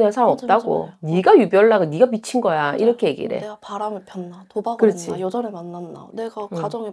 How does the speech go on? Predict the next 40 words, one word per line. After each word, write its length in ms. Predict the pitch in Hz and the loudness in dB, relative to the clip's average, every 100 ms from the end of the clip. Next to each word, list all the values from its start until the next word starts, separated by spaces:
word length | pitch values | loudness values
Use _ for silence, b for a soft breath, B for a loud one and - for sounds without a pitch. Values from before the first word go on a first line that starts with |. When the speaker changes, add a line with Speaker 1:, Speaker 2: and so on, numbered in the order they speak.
| - | -14
Speaker 2:
불충실했나? 720 | - 196 - 220 220 - - | -14 -14 -10 -10 -10 -16 -18
그러니까 240 | - - - | -20 -20 -8
돈 100 | 185 165 | -4 -4
Speaker 1:
응. 60 | |
Speaker 2:
잘 180 | - 185 | -6 -10
벌어다 380 | 185 180 175 170 | -10 -12 -14 -16
주는데 500 | 175 180 175 170 - | -16 -16 -14 -16 -8
Speaker 1:
응. 220 | 170 156 147 | -4 -4 -4
Speaker 2:
뭐가 200 | 214 208 | -6 -8
문제야? 420 | 165 - 143 - | -14 -18 -20 -6
Speaker 1:
응. 240 | 170 147 139 b b b _ | -2 -2 -4 b b b _
그러니 420 | 233 233 226 226 147 | 10 10 12 8 6
Speaker 2:
아. 80 | B B - | B B 4
Speaker 1:
이혼도 260 | 254 302 | 6 6
똑똑하게 440 | 311 311 320 320 233 | 4 0 4 6 6
해야 120 | 180 | 6
되는 200 | 156 147 | 4 0
거야, 140 | 143 113 | -2 -4
언니야. 240 | 104 - - _ _ _ _ _ _ _ _ _ _ _ - | -8 -12 -18 _ _ _ _ _ _ _ _ _ _ _ -16
똑똑하게. 540 | 185 208 - 165 - _ _ _ _ _ | -12 -12 -12 -18 -20 _ _ _ _ _
그러니까 300 | 170 254 226 b b - | 4 6 6 b b 6
애 60 | 233 | 8
앞에서 260 | 214 196 180 | 8 6 2
자꾸 200 | 151 165 | 0 0
싸우는 260 | 214 220 180 | 4 4 4
모습 180 | 170 | 0
보여주지도 460 | 180 190 175 180 208 | 4 4 4 0 0
말고 560 | 170 113 117 214 185 B B | 2 0 8 10 10 B B
그렇게 240 | - 220 226 | 4 6 8
하면서 320 | 202 196 185 B - | 6 6 2 B 4
언니가 320 | 233 233 208 | 6 8 6
싸워봤자 800 | - 247 220 180 - 202 170 175 | 8 6 8 4 8 8 8 4
언니 140 | 220 | 0
뭐 160 | 196 175 | 2 0
미친년이 440 | 190 214 262 214 | -2 -2 4 4
하니까 380 | 175 156 139 156 | 4 2 2 0
참고 300 | - 381 427 | 0 2 6
살아라는 320 | 370 285 220 | 8 10 10
소리가 240 | 214 190 170 | 8 6 6
아니에요. 400 | 139 147 135 | 4 4 2